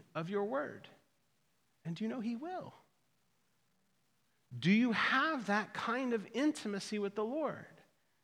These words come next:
Because if you don't, the best thing you can hope for is an intellectual faith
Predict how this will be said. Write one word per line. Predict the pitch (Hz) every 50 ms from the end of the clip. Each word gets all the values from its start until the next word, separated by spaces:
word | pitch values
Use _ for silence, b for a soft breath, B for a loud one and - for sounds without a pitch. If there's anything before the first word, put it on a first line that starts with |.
| b b b b b b b b
Because | - 196 165 - 202 196 190 -
if | 226 202 - -
you | 196 190
don't, | 160 - - 247 285 339 277 175 120 113 107 - - - - - - - _ _ _ _ _ _ _ _ _ _ _ _ _ _ _ _ -
the | 151 139
best | 127 139 240 269 - - - -
thing | 254 240 233
you | 226 220 208
can | - 202
hope | 160 165 208 202 208 - -
for | - 143 135 135
is | 131 120 165
an | - -
intellectual | - 160 170 175 165 160 160 - - - 151 127
faith | - - - 160 143 117 110 -